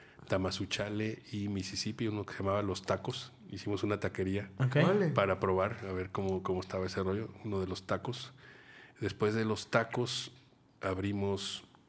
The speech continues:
Speaker 1: Muelle de Escobedo, que ese lo tuvimos que cerrar. Duró dos años nada más.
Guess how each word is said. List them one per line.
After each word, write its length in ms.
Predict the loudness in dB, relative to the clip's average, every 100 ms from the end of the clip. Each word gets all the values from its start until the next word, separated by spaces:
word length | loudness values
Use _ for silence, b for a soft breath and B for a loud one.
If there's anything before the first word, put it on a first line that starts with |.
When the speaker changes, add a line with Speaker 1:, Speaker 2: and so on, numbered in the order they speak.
| -20 -20 -8
Speaker 1:
Muelle 400 | 0 2 4 4
de 60 | 2
Escobedo, 500 | 0 2 4 2 0 -2
que 120 | -2
ese 160 | -2 -4
lo 80 | -2
tuvimos 240 | -2 -2
que 80 | -2
cerrar. 340 | -2 0 0 -2 -14 -20 -20 -20 -20 B B B B B B -20 -10
Duró 300 | 0 2 2
dos 200 | 2 0
años 240 | 0 0
nada 140 | 0 0
más. 320 | 0 -4